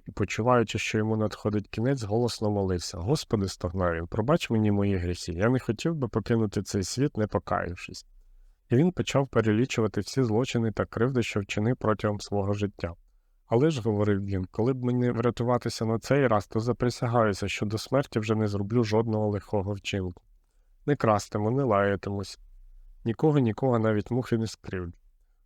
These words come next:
Шкода стало маховинці старого безпомічного діда. Забула вона й про те, як він зруйнував її хатку та вигнав з батьківщини, як хотів він зарубати сокирою та на все життя зробив кривенькою.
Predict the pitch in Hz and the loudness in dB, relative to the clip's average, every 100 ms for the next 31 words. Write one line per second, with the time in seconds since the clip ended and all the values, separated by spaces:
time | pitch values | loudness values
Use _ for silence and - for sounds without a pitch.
0 | _ - 170 151 - 113 113 107 - 104 | _ 0 0 0 0 2 2 0 0 0
1 | 107 - 101 - 110 127 120 104 - 107 | 0 0 -4 2 4 4 2 -2 -2 0
2 | 107 - 101 95 90 90 87 95 104 120 | 0 -2 -2 -2 0 -2 -4 -2 -2 0
3 | 156 123 110 113 107 107 90 117 110 - | 0 2 2 0 -2 -4 0 2 2 2
4 | 107 104 104 101 101 110 104 98 90 - | 0 2 2 2 2 2 2 0 0 2
5 | 131 - 107 - 113 120 107 107 104 107 | 2 0 -4 0 2 2 0 -2 -2 -4
6 | - 110 - - 104 101 127 - 101 123 | -2 -4 -2 0 2 2 0 -4 -4 0
7 | 107 107 104 104 98 104 104 98 - 98 | 2 0 0 0 0 0 0 -2 -6 -4
8 | - 127 113 - 98 98 - 107 101 - | 0 2 0 0 -4 -2 -2 0 0 0
9 | 104 98 98 104 - 101 92 101 107 101 | 0 0 -2 -4 -4 -4 -2 -2 -4 -6